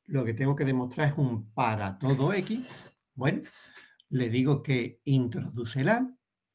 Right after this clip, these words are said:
y entonces coge el A, un elemento cualquiera del universo, y lo que hay que demostrar es P de A y Q de A. Efectivamente. Ha introducido A y hay que demostrar P de A y Q de A. Como es una conjunción,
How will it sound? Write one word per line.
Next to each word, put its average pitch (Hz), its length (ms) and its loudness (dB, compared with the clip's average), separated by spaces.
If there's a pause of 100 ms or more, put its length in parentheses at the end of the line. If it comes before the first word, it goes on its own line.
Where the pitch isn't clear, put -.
y 139 180 4
entonces 117 400 -4
coge 123 420 -2
el 123 160 0
A, 165 140 6
un 131 140 2
elemento 110 500 -4
cualquiera 120 480 -6
del 120 120 -4
universo, 156 420 -2
y 190 40 -4
lo 147 100 0
que - 120 -6
hay 113 80 -4
que 123 100 -2
demostrar 123 460 -2
es - 60 -18 (140)
P 147 140 4
de 131 220 2
A 185 280 -2 (280)
y 123 140 -2
Q 123 180 2
de 101 160 -4
A. - 100 -20 (1040)
Efectivamente. 110 800 -10 (600)
Ha 120 140 0
introducido 113 680 -2
A 247 300 2
y 127 160 4
hay 131 180 8
que 143 100 0
demostrar 131 600 0
P 147 120 4
de 127 140 4
A 165 280 0 (120)
y 180 220 4
Q 156 220 4
de 117 160 2
A. 98 160 -8 (560)
Como 127 300 4
es 113 80 -2
una 127 220 0
conjunción, 156 680 0